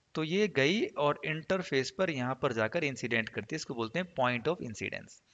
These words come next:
और ये हो गई बच्चे इंसिडेंट रे, राइट? ये हो गई बच्चों इंसिडेंट रे।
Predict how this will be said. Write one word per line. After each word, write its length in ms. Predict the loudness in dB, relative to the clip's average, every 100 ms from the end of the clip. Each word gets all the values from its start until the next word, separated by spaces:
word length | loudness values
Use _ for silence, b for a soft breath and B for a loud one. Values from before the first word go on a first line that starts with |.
| b b b
और 140 | 2 2
ये 180 | 4
हो 140 | 4 4
गई 140 | 4
बच्चे 280 | 2 2 2
इंसिडेंट 640 | 2 -2 -4 0 0 -2 -6
रे, 180 | -8 -10 _ _ _ _ _ _ _ _ _ _ _ _ _ _ _ _ -20 _ _
राइट? 340 | 2 4 4 2
ये 80 | 0
हो 80 | 2
गई 100 | 2
बच्चों 280 | 0 -2
इंसिडेंट 520 | -4 -4 -2 -2 -2 -6
रे। 140 | -8